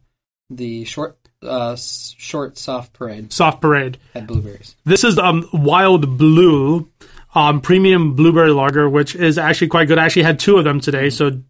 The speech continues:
Speaker 2: don't tell my wife. Um, I am a fan of fruity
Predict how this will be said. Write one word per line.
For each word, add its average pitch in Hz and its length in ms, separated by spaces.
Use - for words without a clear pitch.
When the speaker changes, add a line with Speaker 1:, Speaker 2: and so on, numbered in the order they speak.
Speaker 2:
don't 160 300
tell 160 180
my 147 140
wife. 135 480
Um, 143 540
I 151 180
am 175 280
a 214 60
fan 196 360
of 180 160
fruity 202 580